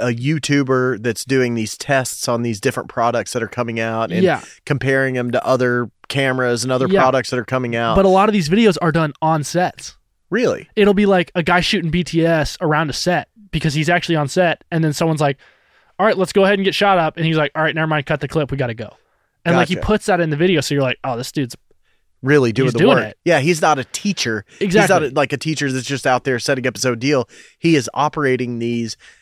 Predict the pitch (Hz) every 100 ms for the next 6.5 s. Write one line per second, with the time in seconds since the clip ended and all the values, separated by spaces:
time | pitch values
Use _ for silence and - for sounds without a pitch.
0 | _ _ - - 151 147 139 139 - 127
1 | 127 127 - 120 110 - 143 127 117 -
2 | - 131 123 117 - 117 123 143 131 120
3 | 107 127 123 123 117 - - 139 - 165
4 | 190 160 175 156 180 160 147 98 113 -
5 | 165 120 78 - 139 110 123 180 165 185
6 | 151 160 - 170 165